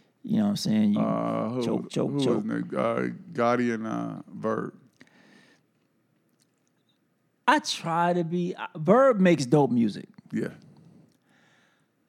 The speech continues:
Speaker 1: I'm just, I try to be a Verb battle rap fan, and it just, he, all the years that I've been watching Verb battle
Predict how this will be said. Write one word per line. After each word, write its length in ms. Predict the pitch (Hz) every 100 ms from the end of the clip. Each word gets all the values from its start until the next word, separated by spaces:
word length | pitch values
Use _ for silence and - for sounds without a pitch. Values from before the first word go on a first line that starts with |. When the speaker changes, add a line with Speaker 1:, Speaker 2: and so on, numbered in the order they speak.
| _ _ _ _ _ _ -
Speaker 1:
I'm 300 | 165 156 139
just, 400 | 135 123 - - -
I 140 | 175
try 320 | - 147 143
to 120 | 147
be 200 | 147 147
a 40 | 147
Verb 320 | 135 147 143
battle 260 | 147 147 147
rap 200 | 147 143
fan, 480 | 147 151 151 147 - _
and 220 | 110 113
it 160 | 117 117
just, 440 | 127 113 98 - - - - _ _ _ _ _ _ _ _ _ _ _ _ _
he, 580 | - - 208 262 254 208 - _ _ _ _ _ _ _ _ _ _
all 220 | 190 214
the 80 | 202
years 300 | 185 185 165 143
that 120 | 143
I've 80 | 123
been 180 | 127
watching 400 | 131 117 123 117 113
Verb 320 | 113 110 -
battle 580 | - 123 123 127 131